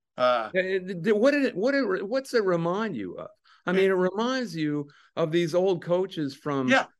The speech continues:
Speaker 2: twenty-five years ago, like
Speaker 1: Yeah.
Speaker 2: Woody and, and, and Bo, frankly, who would, who would quote military heroes and,
Speaker 1: Yeah.
Speaker 2: and, and just no imagination,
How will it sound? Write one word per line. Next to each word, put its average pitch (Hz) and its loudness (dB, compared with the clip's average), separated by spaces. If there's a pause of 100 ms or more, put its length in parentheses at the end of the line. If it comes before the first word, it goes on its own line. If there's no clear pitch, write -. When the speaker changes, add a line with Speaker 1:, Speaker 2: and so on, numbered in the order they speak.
(160)
Speaker 2:
twenty-five 180 0
years 185 0
ago, 123 2
like 131 0
Speaker 1:
Yeah. 233 4
Speaker 2:
Woody 143 2 (340)
and, 131 -4
and, 143 -4
and 117 0
Bo, 156 6
frankly, 131 -4
who 143 -2
would, 143 -2
who 151 -2
would 139 -2 (360)
quote 180 0
military 135 2
heroes 107 -4
and, 131 -2
Speaker 1:
Yeah. 214 6 (280)
Speaker 2:
and, 240 -10 (400)
and 147 -4
just 165 -2
no 180 4
imagination, 110 -4